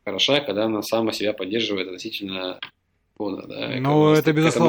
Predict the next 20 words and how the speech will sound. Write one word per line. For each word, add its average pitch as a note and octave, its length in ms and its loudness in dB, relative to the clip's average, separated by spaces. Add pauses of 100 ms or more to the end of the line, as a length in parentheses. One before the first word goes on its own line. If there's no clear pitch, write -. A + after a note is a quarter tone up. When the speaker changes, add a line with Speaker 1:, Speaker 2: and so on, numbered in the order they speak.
Speaker 1:
этому A#2+ 40 2
Speaker 2:
да. B2 80 4
Вопрос C3+ 320 6
синхронизации F3+ 520 6
Speaker 1:
к D#3 40 6
этому D#3 200 8
Speaker 2:
документации D#3+ 600 4
кода, D#3 300 0
как A#2+ 120 4
Speaker 1:
Да, A#2 140 6
Speaker 2:
бы, A#2 60 0
это G2+ 100 0
Speaker 1:
да, G#2 80 0
Speaker 2:
такая A2+ 120 0
Speaker 1:
поэтому A#2 220 2
хорошо, B2+ 280 4
когда A2+ 240 6
оно A2 140 4
само G#2+ 300 -2
синхронизируется. G2+ 720 -4